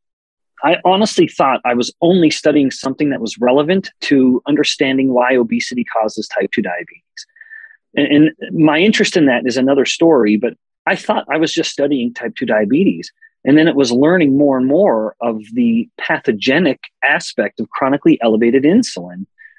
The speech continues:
that took me on a career path that I, I, it's either a series of fortunate accidents or it's some divine direction, but it's very gratifying regardless. Now, to answer your question explicitly,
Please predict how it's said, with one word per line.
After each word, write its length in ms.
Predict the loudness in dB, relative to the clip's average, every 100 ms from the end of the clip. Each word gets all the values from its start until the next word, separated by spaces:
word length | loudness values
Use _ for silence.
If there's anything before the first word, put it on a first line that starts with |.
| _
that 200 | -2 -2 -4 _ _
took 200 | -2 0
me 200 | 4 2 2
on 140 | 0 0
a 80 |
career 380 | 0 2 4 2
path 360 | 0 -6 -6 -4
that 100 | -4 0
I, 320 | 2 2 -2 _ _
I, 340 | -2 0 0 -4 _ _ _ _ _ _ _ _ -4
it's 180 | -2
either 320 | 0 2 2 2
a 60 |
series 400 | 0 2 2 2
of 100 | -2
fortunate 480 | -2 -4 -2 -4 -6 -4
accidents 640 | -4 -2 -4 -2 -6 -2
or 160 | 0 0
it's 160 | 0
some 140 | 0 0
divine 460 | 0 0 0 2
direction, 600 | 4 2 0 -4 -8 -12 -20 -20 -20 -20 _
but 140 | -2 -2 0
it's 260 | -2 -2
very 260 | -2 2 4
gratifying 680 | 4 2 0 -4 -8 -6 -6
regardless. 600 | -2 0 0 -2 -6 -10 -20 -20 _ -2
Now, 260 | -2 -2 -2
to 100 | -2
answer 240 | 0 0
your 100 | 0
question 360 | 0 -2 -2 -6
explicitly, 720 | -6 -2 -2 -2 -4 -2